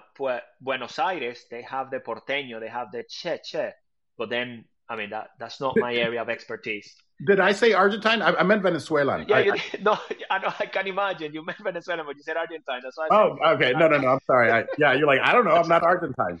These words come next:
Speaker 2: Wait, isn't
Speaker 1: Well,
Speaker 2: it
Speaker 1: exactly. I mean, I mean, don't, don't put, there you were putting me on the spot. <laughs>
Speaker 2: What part, what part of Mexico is Venezuela from? Where's, <laughs> I'm just kidding. <laughs> It's like, what kind of
Speaker 1: Yeah.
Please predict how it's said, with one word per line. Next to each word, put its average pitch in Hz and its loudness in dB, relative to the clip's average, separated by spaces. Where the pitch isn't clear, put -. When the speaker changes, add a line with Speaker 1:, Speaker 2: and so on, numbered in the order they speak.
Speaker 2:
Wait, 175 2
isn't 160 -4
Speaker 1:
Well, 196 4
Speaker 2:
it - 4
Speaker 1:
exactly. 170 -4
I 139 -6
mean, 151 -6
I 147 -2
mean, 156 -4
don't, 147 -4
don't 160 -4
put, 185 -4
there 175 -2
you 220 -4
were 190 0
putting 185 -6
me 165 -6
on 151 -6
the 139 -6
spot. - -8
<laughs> - -4
Speaker 2:
What 202 4
part, 226 2
what 214 2
part 220 4
of 170 0
Mexico 156 2
is 120 -4
Venezuela 131 2
from? 87 -4
Where's, 143 2
<laughs> - -18
I'm 113 -4
just 110 -14
kidding. 101 -4
<laughs> 123 -10
It's 147 4
like, 165 4
what 190 2
kind 226 4
of 202 4
Speaker 1:
Yeah. - -4